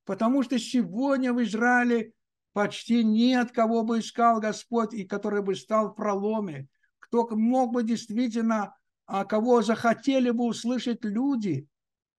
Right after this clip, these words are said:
когда действительно надвигался этот меч, который, который начал разить всех седьмого октября.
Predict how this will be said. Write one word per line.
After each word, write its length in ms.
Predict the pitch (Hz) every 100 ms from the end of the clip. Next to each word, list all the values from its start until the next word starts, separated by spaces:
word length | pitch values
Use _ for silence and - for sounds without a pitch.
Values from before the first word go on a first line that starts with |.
| _
когда 420 | - 202 196 240
действительно 680 | 233 226 220 269 240 240 233
надвигался 760 | 233 220 214 208 240 247 233 240
этот 300 | 226 220 233
меч, 520 | 226 254 247 247 - _ _
который, 520 | - 196 214 208 190 - _
который 400 | - 208 226 220
начал 400 | 208 226 226 233
разить 480 | 208 214 196 220 220
всех 320 | - 233 220
седьмого 420 | - 202 214 220
октября. 720 | 202 202 208 165 196 220 196